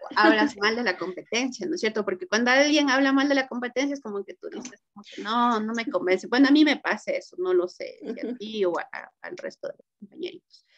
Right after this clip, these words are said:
Speaker 1: Pero por
Speaker 2: Es
Speaker 1: lo
Speaker 2: como que
Speaker 1: general es una de las tácticas que siempre se escucha, eh, más en el tema de los balanceados, por ejemplo, dentro de mi área, eh, muchas personas saben decir, "No, es que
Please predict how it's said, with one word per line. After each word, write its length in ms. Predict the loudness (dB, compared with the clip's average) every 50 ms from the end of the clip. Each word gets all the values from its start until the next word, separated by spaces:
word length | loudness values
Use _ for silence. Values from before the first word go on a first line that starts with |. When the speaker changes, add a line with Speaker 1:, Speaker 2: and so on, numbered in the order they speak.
| _ _ _
Speaker 1:
Pero 240 | -6 -4 -4 -2
por 120 | 0 2 4
Speaker 2:
Es 40 | 4
Speaker 1:
lo 80 | 4
Speaker 2:
como 60 | 4
que 80 | 4 4
Speaker 1:
general 420 | 4 4 4 4 2 2 2 2
es 180 | 2 0 0 -2
una 200 | -2 -2 -2 -2
de 100 | -2 -2
las 180 | -2 -4 -4 -4
tácticas 500 | -8 -8 -8 _ -12 -10 -8 -10 -10 -10
que 120 | -12 -14 -14
siempre 680 | -10 -8 -8 -8 -8 -8 _ -8 -8 -6 -6 -8 -10
se 560 | -14 -18 -20 -20 -18 -14 -12 -10 -10 -10 -10 -12
escucha, 600 | -12 -14 -8 _ -2 0 0 -2 -2 -6 -6 -6 -8 -16 -20 -20 -20 -20 _ _
eh, 220 | -4 -2 0 0
más 240 | 0 2 2 2 2
en 120 | 2 4 4
el 140 | 2 2 0
tema 320 | 0 0 0 0 -2 -2
de 140 | -4 -4 -4
los 300 | -4 -4 -4 -6 -6 -6
balanceados, 760 | -8 -6 -6 -8 -10 -10 -6 -4 -2 -2 0 -2 -2 -4 -6
por 140 | _ -14 -16
ejemplo, 540 | -14 -12 -12 -12 -10 -8 -6 -6 -6 -6 -6 -6
dentro 340 | -4 -4 -4 -4 -2 -2 -2
de 120 | -2 -2 -2
mi 180 | -4 -2 -2
área, 360 | -4 -4 -2 -2 -4 -4 -6 -10 _ _ _ _ _ -10
eh, 180 | -8 -6 -6
muchas 340 | -6 -6 -8 -8 -10 -12 -12
personas 560 | -10 -12 -14 -10 -8 -6 -6 -4 -6 -6 -8 -8
saben 240 | -8 -6 -6 -6 -6
decir, 240 | -6 -6 -6 -6 -4
"No, 160 | -4 -2 -2
es 200 | -2 -2 -2 -6
que 240 | _ -4 -4 -4 -4